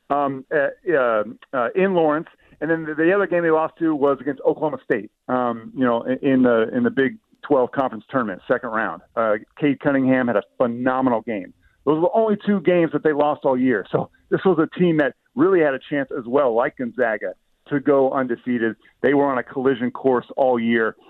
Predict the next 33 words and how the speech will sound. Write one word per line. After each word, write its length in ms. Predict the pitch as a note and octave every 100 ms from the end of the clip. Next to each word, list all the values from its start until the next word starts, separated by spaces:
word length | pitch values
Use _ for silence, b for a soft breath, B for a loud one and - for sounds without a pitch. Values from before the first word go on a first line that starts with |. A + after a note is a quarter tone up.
| B -
What? 320 | F3 F#3+ C3
But 80 | F3+
l-, 200 | F#3 F3+
let's 200 | F#3 -
not 160 | F#3+
also 260 | F3+ F3 E3
forget, 280 | C#3+ D3 C#3+
J 100 | C#3
T, 200 | C3+ - -
what, 180 | C3+ C3+ -
what 220 | C#3 A#2+
Baylor 280 | C3 F#3 E3
did 220 | D3+ D3+
against 220 | C3+ B2 - - -
Houston, 340 | D3+ - F#3+
a, 60 | E3+ -
a 140 | A#2+
pretty 240 | - E3+ D3+
good 180 | D#3
Houston 320 | C#3 C#3 E3+ C#3+
team. 240 | E3+ F3+
They, 640 | D3+ D3 _ _ - - -
<laughs> 140 | - -
they 100 | -
curb 320 | - A3 G3+ -
stomped 320 | F#3 E3+ -
Houston, 380 | F3+ F3+ - A#2
okay, 400 | A2+ C#3 D3 D#3+ _ _ -
and 180 | D3 D#3
then, 220 | D#3 C3 _ _
you 160 | - D#3+
know, 160 | C#3 B2
uh, 240 | D#3+